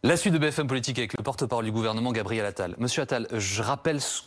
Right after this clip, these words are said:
les annonces que vous nous faisiez il y a quelques instants. La première, c'est donc la mise en application, selon vous, du pass vaccinal dans les premiers jours de la semaine du dix-sept janvier. On va rappeler qu'il, là, il arrive au Sénat, puis il repartira ensuite à, à l'Assemblée nationale.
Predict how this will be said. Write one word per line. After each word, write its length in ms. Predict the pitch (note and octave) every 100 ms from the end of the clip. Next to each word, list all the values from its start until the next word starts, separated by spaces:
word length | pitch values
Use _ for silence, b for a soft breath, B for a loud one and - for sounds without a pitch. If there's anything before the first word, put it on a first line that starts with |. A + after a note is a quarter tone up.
| -
les 240 | A2+ A2
annonces 220 | B2 C3+
que 80 | -
vous 80 | A2+
nous 60 | A2+
faisiez 240 | B2 B2
il 40 | A#2+
y 20 |
a 80 | G#2
quelques 340 | C#3 A#2 A#2
instants. 300 | A2 - G2+
La 100 | F#2+
première, 460 | - - D3 C#3 B2
c'est 80 | B2
donc 160 | A#2
la 60 | A#2
mise 180 | C#3+ C3+
en 80 |
application, 500 | B2+ - B2+ B2+ -
selon 320 | B2 C3+ B2 A#2+
vous, 160 | B2
du 100 | A2+
pass 220 | G#2+ B2
vaccinal 380 | A2+ A2+ - C3
dans 100 | A#2
les 60 | A2
premiers 260 | - C3+
jours 140 | B2+ B2+
de 40 |
la 60 | A2+
semaine 220 | - A2
du 80 | G2+
dix-sept 480 | A2 D#3 - C#3+ A2+
janvier. 560 | A2 A#2 G#2+ D#3+ F#3+ B B B G#2+
On 60 |
va 60 | G2
rappeler 200 | G2 A#2
qu'il, 160 | -
là, 80 | G#2+
il 100 | G2+
arrive 180 | F#2 F2+
au 40 |
Sénat, 400 | F2 - G#2+ A2
puis 120 | A2 F#2
il 20 |
repartira 360 | E2 - G#2+
ensuite 280 | F2+ - G#2
à, 140 | E2+ -
à 120 | F#2
l'Assemblée 340 | G2 A2 G2
nationale. 380 | F2+ - B2+